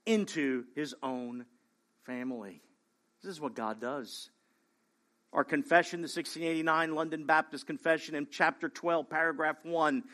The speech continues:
states the doctrine of adoption this way. "God has granted that all those who are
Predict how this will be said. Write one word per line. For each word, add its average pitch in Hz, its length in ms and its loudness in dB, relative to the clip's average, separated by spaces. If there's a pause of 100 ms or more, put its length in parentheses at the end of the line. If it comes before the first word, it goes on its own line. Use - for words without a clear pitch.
(140)
states - 500 2
the 175 100 0
doctrine 160 440 8
of 143 80 -2
adoption 151 580 4
this 143 240 0
way. 147 340 4 (960)
"God 190 300 12
has 190 140 4
granted 196 440 6
that 185 120 10
all 214 240 12
those 208 320 8
who 208 200 2
are 175 300 12